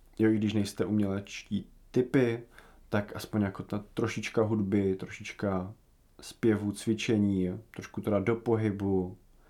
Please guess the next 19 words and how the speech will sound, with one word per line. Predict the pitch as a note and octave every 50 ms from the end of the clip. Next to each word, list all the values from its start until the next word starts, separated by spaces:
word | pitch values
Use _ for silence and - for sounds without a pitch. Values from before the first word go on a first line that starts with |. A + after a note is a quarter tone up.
| - - - - - - - - - - - _ _ -
Je | G#2
fakt | G#2 - A2 G2+
hrozně | A2 G#2+ G2+ A2 A2
užitečný. | - G#2 F#2+ G#2 F#2+ - G2 F#2 - - - F#2 F2+ F2+ G2+
Jakoby | - - - - G2 F#2 G2
ono | G2 G2 G#2
se | G2 - G#2
to, | F#2+ - G2+ G2 F#2+ F#2 G2 A2 - - - - - - - - - - - - -
jak | G#2+ G#2
se | - A2 G2+
to | G#2+
začne | G#2+ G#2+ G#2 - A2+ A2
kombinovat, | - A2 G#2 G2+ A2 G#2+ A2 G#2+ G#2 G#2 G2+ G#2
proplétat, | - A2 G2+ - - G#2+ G2+ G2 - G#2 G2 -
tak | - G2+ F#2 G2
je | F#2+
to | - G2+ F#2
prostě | - - - - - G2+
ten | F#2+ - G2+ G2 G2 F#2+